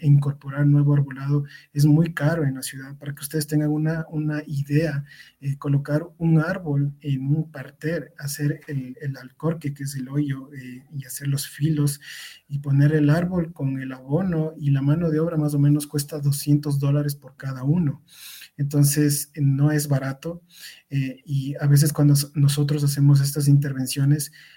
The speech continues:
la gente no valora y pasa poco tiempo y el árbol ya, ya está roto, está vandalizado. Entonces, entonces tenemos que generar un, un tema también de educación ambiental en la ciudadanía y un tema de compromiso.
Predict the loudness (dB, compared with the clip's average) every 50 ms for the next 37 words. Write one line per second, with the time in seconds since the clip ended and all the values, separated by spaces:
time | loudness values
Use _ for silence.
0 | _ _ -4 -2 0 2 4 2 4 4 6 6 6 6 4 4 4 4 6 6
1 | 4 4 2 -2 -4 -6 -4 -2 -2 -2 -2 -4 -8 -10 -10 -12 -12 -12 _ -6
2 | -4 -2 -2 -2 -2 -4 -6 -4 -4 -4 -4 0 0 0 0 2 -2 -4 -4 -4
3 | -2 -2 -2 -2 -2 -4 -4 -4 -6 -8 -10 -10 -4 -2 -2 -2 -2 -2 -8 -10
4 | -10 -10 -12 -12 -8 -8 -8 -8 -6 -8 -6 -2 0 -2 -2 -2 -4 -10 -12 -10
5 | -8 -8 -8 -8 -8 -10 -20 -20 -20 -20 -20 _ -8 -6 -4 0 2 2 2 2
6 | 0 -4 _ _ -12 -12 -10 -6 -2 -2 -2 -2 -2 -4 -4 -2 0 -2 -2 -4
7 | -6 -8 -2 0 2 2 2 2 0 -2 -4 -2 -2 0 0 0 0 -2 -4 -2
8 | 0 0 0 0 -2 -8 -10 -10 -10 -10 -10 -10 -10 -12 -14 -16 -14 -12 -12 -12
9 | -12 -14 -14 -12 -8 -6 -6 -6 -6 -8 -14 -16 -14 -12 -10 -8 -8 -8 -10 -10
10 | -12 -12 -14 -16 -18 -20 -18 -16 -16 -16 -18 _ -20 -20 -20 -16 _ 0 2 2
11 | 4 6 6 6 4 4 2 -2 -6 -8 -10 -16 -14 -12 -8 -8 -8 -8 -10